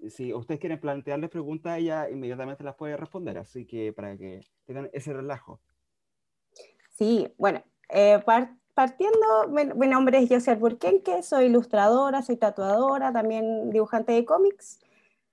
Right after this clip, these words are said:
Speaker 2: Bueno, llevo muchos años, prácticamente toda mi vida dibujando y, bueno, me encanta el,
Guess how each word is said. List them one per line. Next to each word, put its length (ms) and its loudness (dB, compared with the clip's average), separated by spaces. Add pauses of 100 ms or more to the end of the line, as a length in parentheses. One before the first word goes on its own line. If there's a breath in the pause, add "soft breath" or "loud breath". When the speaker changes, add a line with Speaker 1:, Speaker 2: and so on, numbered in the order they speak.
(160)
Speaker 2:
Bueno, 200 -4
llevo 420 2
muchos 800 -2 (100)
años, 400 -2
prácticamente 580 2
toda 140 6
mi 140 2
vida 180 6
dibujando 840 0
y, 400 -6
bueno, 220 -6
me 120 -10
encanta 420 -4
el, 440 -6